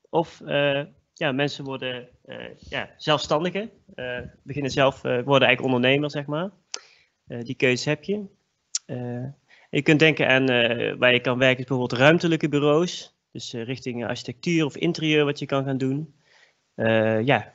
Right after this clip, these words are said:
grafische bureaus. Eh, zie je ook veel studenten die dus echt bij, bij een grafisch bureau gaan werken. Eh, ruimtelijke afdeling kan ook.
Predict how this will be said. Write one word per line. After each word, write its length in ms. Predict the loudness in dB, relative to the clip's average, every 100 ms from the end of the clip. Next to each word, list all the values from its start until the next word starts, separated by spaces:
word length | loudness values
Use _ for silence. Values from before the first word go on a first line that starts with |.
| 0
grafische 420 | 6 6 4 0
bureaus. 580 | 4 6 6 2 -10 _ _ _ _ _ -12
Eh, 380 | -8 -6 -4 -6 -6
zie 240 | -4 0
je 20 |
ook 100 | 0
veel 160 | 4 2
studenten 440 | 4 6 6 6
die 100 | 0
dus 80 | 0
echt 160 | 0 0
bij, 240 | 0 0
bij 120 | 0
een 80 | 0
grafisch 260 | 2 2 2
bureau 220 | 0 2
gaan 120 | 4
werken. 420 | 6 4 2 -6 -10 _ _ -14
Eh, 300 | -6 -2 0
ruimtelijke 480 | 2 2 2 0 -2
afdeling 460 | -4 0 0 0 -4
kan 120 | -8
ook. 300 | -8 -10 -12